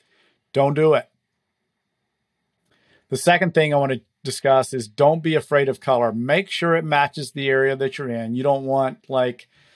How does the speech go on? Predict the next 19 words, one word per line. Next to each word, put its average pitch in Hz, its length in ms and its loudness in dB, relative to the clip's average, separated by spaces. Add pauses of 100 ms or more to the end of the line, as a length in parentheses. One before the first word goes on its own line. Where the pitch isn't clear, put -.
(200)
some 135 400 0
crazy 135 760 -2
flamingo 135 720 -2
colors 131 720 -2
that 127 240 0
might 139 300 0
work 135 240 -4
well 135 220 2
in 127 80 -2
Miami 123 560 -2
and 120 100 -6
the 117 60 -8
Smoky 127 360 -6
Mountains 123 300 -4
of 113 140 -14
Tennessee 120 720 -6 (420)
and 123 160 -4
vice 127 260 2
versa. 123 500 -6